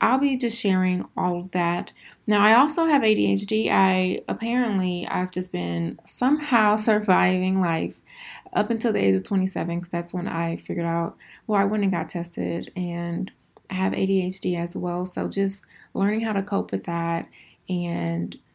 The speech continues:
learning just when it comes to my behavior in general, is it something that has to do with my personality, or is it something that is caused by A D H D?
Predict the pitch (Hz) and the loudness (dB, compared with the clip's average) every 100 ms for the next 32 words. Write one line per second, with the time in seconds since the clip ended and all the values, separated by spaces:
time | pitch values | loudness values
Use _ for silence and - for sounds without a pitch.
0 | _ _ _ 185 185 190 196 196 196 - | _ _ _ -2 2 4 4 2 0 -10
1 | _ _ _ _ _ _ _ _ _ _ | _ _ _ _ _ _ _ _ _ _
2 | - 214 214 208 202 208 196 185 175 170 | -4 -4 0 -2 0 -2 0 0 0 0
3 | 185 175 175 170 170 165 170 170 175 - | 0 0 0 -2 -2 -2 -2 -2 -4 -4
4 | 170 180 170 - - _ _ _ _ - | -4 -2 -2 -4 -18 _ _ _ _ -10
5 | - 220 214 214 214 202 196 190 185 180 | -4 0 0 0 0 0 -2 0 -2 -2
6 | 185 180 185 185 185 180 185 208 220 247 | -4 -4 -6 -4 -2 0 0 0 -2 -2
7 | 254 254 202 196 196 - 196 190 190 190 | -2 -2 0 0 0 0 -2 0 0 0
8 | 185 190 - 180 180 185 180 180 175 175 | -4 -10 -6 -6 -4 -4 -4 -4 -6 -4
9 | 170 165 165 170 165 - 165 170 - 170 | -2 -2 -4 -6 -10 -8 -4 -6 -6 -6
10 | 165 165 160 170 - - - 196 | -4 -6 -6 -8 -10 -8 -6 -8